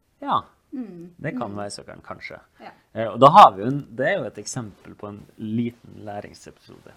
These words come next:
Speaker 2: Mm.
Speaker 1: karrierelæringsepisode,
Speaker 2: Mm.
Speaker 1: som veisøkeren kan ta med seg videre.
Speaker 2: Mm. Ja, og jeg synes også det har vært viktig å vise veisøkerne at, eh,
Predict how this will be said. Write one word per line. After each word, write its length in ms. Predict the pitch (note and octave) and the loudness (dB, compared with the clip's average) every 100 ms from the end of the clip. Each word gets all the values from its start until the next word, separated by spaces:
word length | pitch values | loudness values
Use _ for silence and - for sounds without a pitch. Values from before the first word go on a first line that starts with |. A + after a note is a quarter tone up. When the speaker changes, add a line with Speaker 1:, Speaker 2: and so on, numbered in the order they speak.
| _ | _
Speaker 2:
Mm. 80 | C#4+ | -4
Speaker 1:
karrierelæringsepisode, 920 | C#4 F#3+ F#3+ - - C#4 A#3 - - | -2 -4 -12 -18 -20 -16 -14 -14 -20
Speaker 2:
Mm. 60 | G#2+ | -18
Speaker 1:
som 260 | A2+ G#2 | -16 -14
veisøkeren 600 | G2+ G2 G2+ G2 - A2 | -16 -14 -14 -16 -20 -20
kan 160 | G#2+ G2+ | -20 -16
ta 160 | - F#2+ | -16 -14
med 100 | G#2+ | -16
seg 120 | - | -16
videre. 300 | G#2 G2+ G#2+ - _ - | -18 -18 -20 -20 _ -14
Speaker 2:
Mm. 440 | C4 F#3+ F#3 F#3+ - _ _ _ _ _ _ _ _ _ _ _ _ _ _ _ _ _ _ - | -12 -12 -18 -20 -20 _ _ _ _ _ _ _ _ _ _ _ _ _ _ _ _ _ _ -16
Ja, 220 | G#3+ G#3 G3+ _ | -14 -14 -18 _
og 140 | A3 | -20
jeg 20 | G#3+ | -20
synes 280 | A3 A#3 | -16 -16
også 200 | A3 G#3+ | -14 -14
det 80 | G#3+ | -14
har 140 | F#3 F#3 | -16 -18
vært 260 | - - | -20 -20
viktig 440 | F#3 G#3+ _ - F3+ | -20 -20 _ -20 -20
å 300 | - E3+ F3 | -20 -20 -20
vise 400 | F3 F3 - - | -18 -16 -16 -18
veisøkerne 640 | F3 F3+ - F#3+ E3+ F3 F3+ | -20 -18 -18 -20 -20 -20 -20
at, 320 | E3+ _ - | _ _ -20
eh, 440 | D#3+ E3+ E3+ F3 | -20 -20 -20 -20